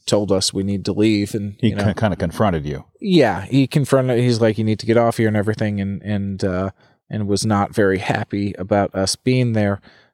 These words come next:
Speaker 1: It, like I said, we had permission on the property, but we were just like, you know, "Whatever, it's fine. We don't, it's, it's not worth getting shot at for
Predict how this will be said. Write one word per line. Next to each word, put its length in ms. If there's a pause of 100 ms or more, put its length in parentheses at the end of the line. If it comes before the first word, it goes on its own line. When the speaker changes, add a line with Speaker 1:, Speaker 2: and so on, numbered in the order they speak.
(140)
Speaker 1:
It, 160
like 240
I 60
said, 180
we 120
had 100
permission 400
on 60
the 80
property, 440
but 240
we 160
were 100
just 220
like, 180
you 80
know, 220 (160)
"Whatever, 400
it's 140
fine. 420
We 140
don't, 260
it's, 340
it's 220
not 220
worth 320 (400)
getting 240
shot 280
at 160
for 360